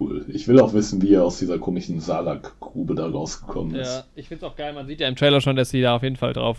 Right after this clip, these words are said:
Speaker 2: äh, anspre-, also dass er das bes-, ansprechen wird.
Speaker 1: Ja.
Speaker 2: Mhm. Genau, also
Speaker 1: So.
Speaker 2: ja, der Grinch macht mit, das gefällt mir auch gut. <laughs> Aber, aber voll, ich musste wirklich lachen, ähm,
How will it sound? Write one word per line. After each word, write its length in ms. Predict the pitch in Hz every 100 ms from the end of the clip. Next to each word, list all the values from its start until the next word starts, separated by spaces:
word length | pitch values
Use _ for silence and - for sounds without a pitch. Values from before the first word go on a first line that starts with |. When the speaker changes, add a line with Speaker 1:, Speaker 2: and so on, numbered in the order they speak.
| -
Speaker 2:
äh, 40 | -
anspre-, 1000 | 117 110 - 135 131 - - - 117 120
also 140 | 117 110
dass 120 | 110
er 60 |
das 120 | 113 -
bes-, 180 | - -
ansprechen 480 | 120 - 123 117 113
wird. 260 | 117 - _ _ _ - - - - - - - -
Speaker 1:
Ja. 280 | 104 90 - -
Speaker 2:
Mhm. 440 | 117 107 104 107 120 - - _ _ _ - - _ _ _ _ _ _
Genau, 300 | 117 107 107
also 280 | - 127 127
Speaker 1:
So. 40 | 120
Speaker 2:
ja, 200 | 120 120
der 160 | 127
Grinch 300 | 143 190 220
macht 200 | 170 151
mit, 280 | 156 156 - 160
das 180 | 135
gefällt 280 | - 135 135
mir 100 | 104
auch 140 | 127 -
gut. 260 | 131 131 - - _ _ -
<laughs> 1080 | 131 - - - - - 127 - 139 - 139
Aber, 280 | 131 135 110
aber 200 | 131 131
voll, 220 | 143 127
ich 60 | 127
musste 360 | 143 123 107
wirklich 280 | 139 - -
lachen, 420 | 131 135 123 113 -
ähm, 360 | 117 113 110